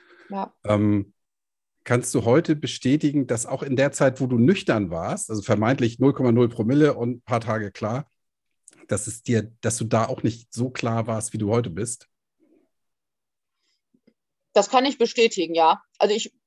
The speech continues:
Speaker 1: ich war einfach nicht bei mir so. Ich war nicht so bei mir, auch in den nüchternen Zeiten, sag ich
Speaker 2: Mhm.
Speaker 1: mal.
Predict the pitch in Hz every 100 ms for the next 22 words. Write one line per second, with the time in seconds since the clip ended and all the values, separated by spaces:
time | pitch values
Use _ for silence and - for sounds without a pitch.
0 | _ _ _ 240 - 285 294 311 302 269
1 | 302 - - 453 262 180 165 151 202 240
2 | 269 294 330 - 285 247 240 233 180 -
3 | 226 220 226 233 180 233 302 208 202 180
4 | - 196 - 175 139 147 - 104 92 190